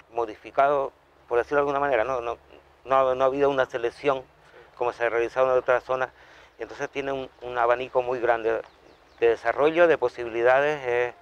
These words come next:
pero sobre todo eso, es, es identidad, es nuestra, y, y además está adaptada a nuestro clima, es, eh, no tenemos que perder lo nuestro. Yo creo que si queremos producir mieles de Tenerife, si queremos producir, eh, mieles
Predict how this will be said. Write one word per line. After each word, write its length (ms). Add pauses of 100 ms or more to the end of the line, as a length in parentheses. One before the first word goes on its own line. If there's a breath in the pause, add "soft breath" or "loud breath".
(800 loud breath)
pero 120
sobre 200
todo 120
eso, 220
es, 300
es 340
identidad, 580 (520)
es 100
nuestra, 340 (460)
y, 480 (720 soft breath)
y 60
además 260 (360)
está 200
adaptada 340
a 40
nuestro 220
clima, 280 (100)
es, 240 (600)
eh, 840
no 180
tenemos 220
que 100
perder 240
lo 80
nuestro. 320
Yo 220
creo 260
que 340 (800 loud breath)
si 160
queremos 300
producir 460
mieles 340
de 500
Tenerife, 460
si 100
queremos 280
producir, 440
eh, 140
mieles 500